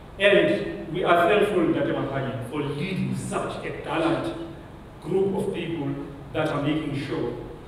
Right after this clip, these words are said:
that we are indeed safeguarded. You know, who can forget the floods in Mozambique? When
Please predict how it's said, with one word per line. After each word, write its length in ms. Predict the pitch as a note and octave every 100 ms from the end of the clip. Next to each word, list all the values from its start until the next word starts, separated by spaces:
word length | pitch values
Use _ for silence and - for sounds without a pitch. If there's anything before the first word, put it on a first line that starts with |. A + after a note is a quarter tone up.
| - - - - - - -
that 240 | E3+ D#3 C#3 - - - - - -
we 180 | - G3+
are 380 | F3 E3+ - C#3+
indeed 380 | C#3 D#3 - - - - -
safeguarded. 680 | - C#3 C3+ A#2+ A#2+ A#2+ - - - - - - - D#3+
You 80 |
know, 640 | F3 E3+ E3+ E3+ - - - - -
who 160 | B3
can 280 | D#4 C#4+ B3
forget 680 | G#3 F#3 - D#3 D#3 D#3 - - -
the 80 | - -
floods 340 | - F#3+ E3+ -
in 160 | C3+
Mozambique? 540 | C3+ C#3 A#2 A#2 - - - - - - - - - - - - - - - - - - - E3
When 960 | D#3+ E3 G3+ G3+ G#3 G3+ G3+ - -